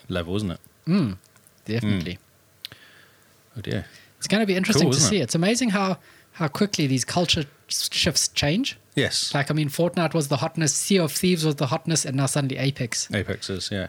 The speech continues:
Speaker 1: And it came out of nowhere.
Speaker 2: Yeah.
Speaker 1: There was rumours that weekend, and then it
Speaker 2: <laughs> Yeah,
Speaker 1: kind of,
Speaker 2: just
Speaker 1: well, there was a screw-up 'cause they let the streamers get hold of it. And then it came out on the Monday, and everyone just went, "Oh, th-, this is cool."
Speaker 2: And
Speaker 1: And
Speaker 2: everyone
Speaker 1: it's
Speaker 2: just
Speaker 1: free.
Speaker 2: went mental.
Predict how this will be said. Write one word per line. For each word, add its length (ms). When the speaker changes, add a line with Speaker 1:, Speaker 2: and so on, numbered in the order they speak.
Speaker 1:
And 100
it 60
came 160
out 80
of 80
nowhere. 400
Speaker 2:
Yeah. 260
Speaker 1:
There 140
was 140
rumours 360
that 160
weekend, 560
and 100
then 280
it 180
Speaker 2:
<laughs> 140
Yeah, 120
Speaker 1:
kind 60
of, 180
Speaker 2:
just 280
Speaker 1:
well, 260
there 120
was 120
a 60
screw-up 360
'cause 140
they 80
let 140
the 40
streamers 280
get 120
hold 140
of 100
it. 160
And 220
then 340
it 140
came 160
out 120
on 60
the 60
Monday, 320
and 100
everyone 260
just 180
went, 180
"Oh, 180
th-, 120
this 180
is 80
cool." 200
Speaker 2:
And 80
Speaker 1:
And 100
Speaker 2:
everyone 160
Speaker 1:
it's 60
Speaker 2:
just 120
Speaker 1:
free. 80
Speaker 2:
went 100
mental. 480